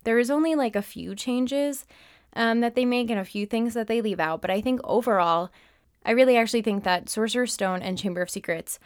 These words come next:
are the two that are closest to the books as far as adaptation goes, um, to the point where I just reread Chamber of Secrets for our upcoming episodes,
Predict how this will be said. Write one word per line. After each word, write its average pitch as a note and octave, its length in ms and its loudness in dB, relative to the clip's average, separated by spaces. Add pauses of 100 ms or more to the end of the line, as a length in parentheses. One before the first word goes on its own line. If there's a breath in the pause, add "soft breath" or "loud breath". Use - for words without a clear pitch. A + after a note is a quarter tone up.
(460 soft breath)
are F#3+ 320 4
the F#3 120 -6
two G#3+ 540 -2
that F#3 200 2
are E3+ 320 0
closest - 680 -4
to - 120 -10
the F3+ 360 0
books - 360 -2
as F#3 140 -6
far - 180 -2
as - 260 -10 (140)
adaptation F#3 640 -4
goes, C4+ 360 -4 (460 soft breath)
um, F#3 500 0
to C4+ 100 0
the C#4+ 100 2
point B3+ 420 0
where F#3 480 2 (340 soft breath)
I G#3 120 0
just A#3+ 240 4
reread G#3+ 360 2
Chamber F3+ 320 -2
of F#3 80 0
Secrets F#3 480 -2
for E3+ 460 0
our D#3+ 340 0 (480 soft breath)
upcoming G3 520 -2
episodes, E3 680 -2